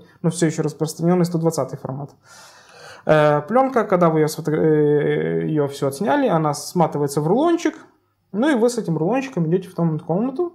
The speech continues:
Там должен быть такой бачок специальный, называется корекс.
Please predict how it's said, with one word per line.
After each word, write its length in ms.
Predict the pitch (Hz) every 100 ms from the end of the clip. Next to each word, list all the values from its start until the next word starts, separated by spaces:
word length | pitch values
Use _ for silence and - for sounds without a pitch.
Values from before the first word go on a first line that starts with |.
| - _ _
Там 180 | 196 165
должен 280 | 160 165 165
быть 80 | 156
такой 180 | 165
бачок 320 | 156 156 175 175
специальный, 460 | 262 269 262 277
называется 420 | 254 240 233 226
корекс. 460 | 226 233 214 202 -